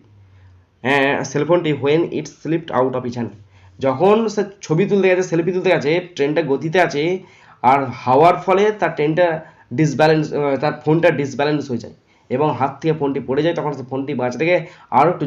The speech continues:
ঝুঁকে পড়ে, খেয়াল নাই যে সে তার মাথাটা ঠুকে যাবে এবং পোস্টের সাথে তার মাথাটা ঠুকে যায়,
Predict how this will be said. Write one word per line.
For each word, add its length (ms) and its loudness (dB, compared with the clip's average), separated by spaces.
ঝুঁকে 240 -4
পড়ে, 120 4
খেয়াল 240 4
নাই 200 2
যে 140 -2
সে 80 -4
তার 240 -4
মাথাটা 320 -4
ঠুকে 240 -2
যাবে 180 0
এবং 140 2
পোস্টের 320 -6
সাথে 180 -6
তার 80 -4
মাথাটা 300 -6
ঠুকে 160 -12
যায়, 160 -16